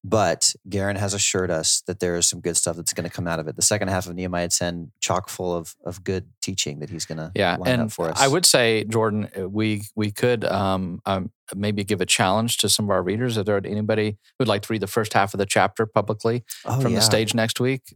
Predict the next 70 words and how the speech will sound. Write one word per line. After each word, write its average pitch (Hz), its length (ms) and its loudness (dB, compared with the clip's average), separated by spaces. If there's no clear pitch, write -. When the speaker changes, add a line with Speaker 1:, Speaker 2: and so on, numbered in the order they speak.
Speaker 2:
with 104 160 0
the 110 80 2
names, 110 680 2
Speaker 1:
Brush 78 220 -2
up 98 140 0
on 92 200 -2
Speaker 2:
I'd 104 140 4
Speaker 1:
your 87 60 0
Speaker 2:
be, 107 300 2
uh, 98 160 4
Speaker 1:
Jewish 98 200 4
Speaker 2:
I'd 107 100 2
be 113 60 4
Speaker 1:
name 104 80 2
Speaker 2:
happy 104 240 4
Speaker 1:
reading. 120 140 2
Speaker 2:
to, 107 300 2
uh, 92 280 2
to 92 120 2
have 101 140 0
somebody 101 260 0
do 95 160 -2
that. 101 240 0
So 92 240 0
anybody 101 320 2
who's 98 160 2
listening 98 240 2
to 95 60 0
this - 100 4
can 98 120 -4
step - 300 -2
forward 98 380 2
Speaker 1:
<laughs> - 440 -20
Speaker 2:
and, 92 360 0
uh, 85 220 0
if 117 120 0
Speaker 1:
So, 127 60 2
Speaker 2:
they're, 101 260 0
Speaker 1:
so - 140 0
Speaker 2:
they're 104 80 4
Speaker 1:
on 101 80 0
Sunday, 104 300 2
you're 95 160 0
gonna 95 160 -2
say, 87 200 0
"All 76 120 2
right, 107 140 2
anybody, 104 720 -2
uh, 95 380 0
Speaker 2:
<laughs> - 200 -20
Speaker 1:
gonna 101 180 -2
step 101 260 0
up 95 140 -2
and 90 100 -2
read 92 100 0
these 92 180 -4
names 92 220 -4
for 104 180 -2
us?" - 300 -4
Speaker 2:
<laughs> - 720 -14
Speaker 1:
See - 100 -6
if - 120 -8
anybody - 220 -6
steps - 320 -4
up. - 200 -4
That - 140 -8
would - 100 -10
be - 40 -14
pretty - 160 -10
funny. - 320 -10